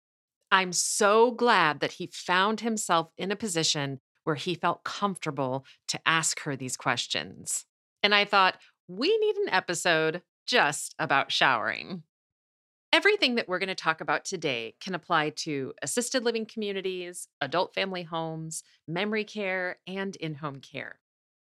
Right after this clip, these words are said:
And I wanna start with one of the biggest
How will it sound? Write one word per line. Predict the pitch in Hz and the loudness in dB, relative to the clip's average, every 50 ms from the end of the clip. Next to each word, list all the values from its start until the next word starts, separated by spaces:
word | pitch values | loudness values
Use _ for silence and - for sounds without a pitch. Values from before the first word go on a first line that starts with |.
| _ _ - | _ _ -10
And | 151 139 | -8 -8
I | 131 135 | -8 -8
wanna | 135 131 147 165 190 240 285 | -10 -4 0 2 2 2 2
start | 269 - - - 190 175 170 165 170 - _ - | 0 -4 -6 -4 -2 0 2 0 0 -2 _ -6
with | 160 156 156 - | -6 -6 -6 -6
one | 151 147 143 | -8 -8 -8
of | 143 135 _ - | -10 -12 _ -12
the | 147 131 131 _ _ _ | -12 -12 -14 _ _ _
biggest | - 190 190 196 226 247 254 - - - | -2 -2 0 0 0 0 -2 -2 -4 -8